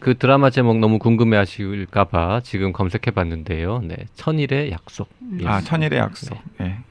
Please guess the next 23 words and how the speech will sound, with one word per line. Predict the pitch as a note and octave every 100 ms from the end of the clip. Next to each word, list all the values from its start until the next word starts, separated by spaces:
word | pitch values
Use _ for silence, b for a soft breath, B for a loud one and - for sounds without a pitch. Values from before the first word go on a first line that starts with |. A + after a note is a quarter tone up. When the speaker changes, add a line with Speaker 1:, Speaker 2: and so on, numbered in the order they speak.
| b b b
Speaker 1:
댓글 | - E3+ G3
하나 | F#3+ F#3
더 | E3+
보겠습니다. | D#3 D#3+ D#3+ D3+ D3+ D3 F3 F3+
와이에이치 | D3 D#3+ E3 D#3 C#3 -
룸님, | C#3+ C#3+ D3 C#3+ B2+ B2 C#3+ F3 F#3+
"팟빵 | - F#3+ G#3 F#3+
댓글은 | F3 F3+ E3+
처음 | F#3 G#3
남겨보는 | G3 F3 E3 D3+ D3
것 |
같습니다. | C#3+ C3+ C#3+ C3+ C3 C3
요새 | B2+ B2+ C#3+
아이폰 | A#2+ C3+ D3 D#3+
업데이트 | C3+ - D3+ D3+ -
되고 | - C#3 B2+ B2 C#3 D#3+ D#3+
설정이 | E3 D#3 D3
엉망이라 | B2 B2 C3+ B2+ A#2
재생 | - B2 D3+
목록이 | C#3 B2+ B2+ B2 D3
뒤죽박죽 | C3 B2+ C3 C3+ C3 A#2+
되어버렸는데, | A#2 G#2+ G#2 G2+ G#2 G2+ F#2 A#2 D3+ b b b b
책걸상은 | E3+ - D#3+ - C3 D3+